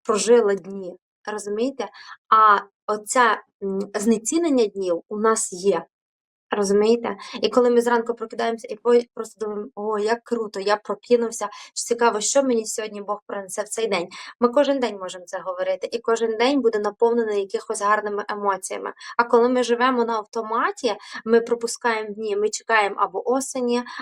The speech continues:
або Нового року, або весни, або літа, а всі дні проходять, і проходить марно реінкарнація насправді, тому що багато можливостей ми не використовуємо через лінь, через те, що ми думаємо: «А завтра ще буде день, я завтра зроблю».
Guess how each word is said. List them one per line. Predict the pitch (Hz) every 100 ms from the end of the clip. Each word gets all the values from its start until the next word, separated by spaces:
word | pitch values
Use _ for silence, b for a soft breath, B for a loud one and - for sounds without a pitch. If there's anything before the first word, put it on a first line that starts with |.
| -
або | 208 208
Нового | 208 208 202 190 196
року, | 220 262 - 254 240 B
або | 240 240 226
весни, | 214 208 - 233 240 262 262 B
або | _ 233 208
літа, | 208 226 285 - 247 247 B B -
а | 208
всі | 214 - 254
дні | 254 262
проходять, | 247 240 - 277 247 214
і | 214
проходить | - - 233 226 202
марно | 202 202 214 202
реінкарнація | 196 190 185 196 190 190 175 - 175
насправді, | 180 175 - 196 180 185
тому | 185 196 196
що | 196
багато | 196 202 214 214
можливостей | 190 190 202 220 247 240 - 185 185 B -
ми | 233
не | 214
використовуємо | 196 202 190 - 190 185 185 180
через | - 180 185 -
лінь, | 226 269 330
через | 320 196 190
те, | - 196
що | -
ми | 196
думаємо: | 196 202 196 190
«А | 202
завтра | 233 240
ще | 226 208
буде | 208
день, | 208 233 240
я | 233
завтра | 180 196 180 185
зроблю». | - 170 240